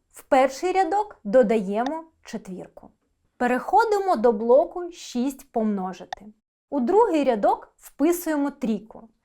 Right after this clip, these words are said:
Це єдиний правильний варіант. Для заповнення блоку нам підходить тільки така комбінація чисел.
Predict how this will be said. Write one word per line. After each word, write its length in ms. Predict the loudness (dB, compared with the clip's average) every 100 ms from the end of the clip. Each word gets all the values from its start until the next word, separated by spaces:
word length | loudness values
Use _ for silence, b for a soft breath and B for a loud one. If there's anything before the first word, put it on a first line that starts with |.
| -16
Це 180 | -4 0
єдиний 560 | 2 0 -2 -4 -4 -6
правильний 760 | -6 -2 2 2 0 -4 -8
варіант. 640 | -8 -10 -12 -16 -20 _ _ _ _ _ -2
Для 260 | 2 4
заповнення 720 | 4 2 4 4 2 -2 -4 -6
блоку 460 | -2 0 0 -4 -8 -8
нам 360 | -4 0 0 0
підходить 680 | -6 -6 -6 -4 -4 -8
тільки 420 | -8 -4 -4 -6 -4
така 360 | -4 0 -2
комбінація 800 | 0 -2 -2 -4 -4 -6 -8 -10
чисел. 540 | -10 -10 -12 -12 -20